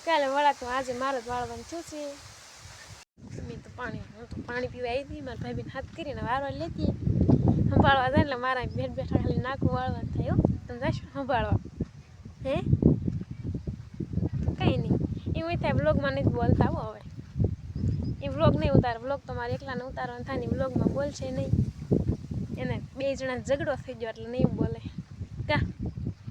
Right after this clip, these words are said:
<laughs> અમારે આટલું જીરું પી ગયું છે અમે. લગભગ તો આમાં પોગવા આવી ગયું છે, એટલું પી ગયું છે. એટલે ટીપણામાં પણ હું પાણી જોતી આવું,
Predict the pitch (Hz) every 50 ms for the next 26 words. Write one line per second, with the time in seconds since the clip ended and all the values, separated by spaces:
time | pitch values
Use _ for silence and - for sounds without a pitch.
0 | - - - - - 320 294 247 294 277 277 269 294 294 - - - - - -
1 | - - - - - - - - - - - - - - 269 262 233 233 254 254
2 | 254 240 226 220 - 240 254 233 220 - 277 311 302 294 302 302 285 - - 285
3 | 269 269 262 247 220 - - - - - - - - - - - - - - -
4 | 269 254 247 294 294 - - 269 254 247 240 240 269 285 262 262 240 233 247 285
5 | 302 294 277 262 277 269 262 262 - - - 269 254 247 254 - - - - -
6 | - - 220 220 - - 226 - 262 269 269 247 254 262 254 - 262 254 254 -
7 | - - - - - - - - - - 226 220 214 - - - - 262 247 240
8 | 240 214 - 208 208 208 208 - 233 233 233 233 220 214 - 254 302 - - 330
9 | 330 320 302 294 294 285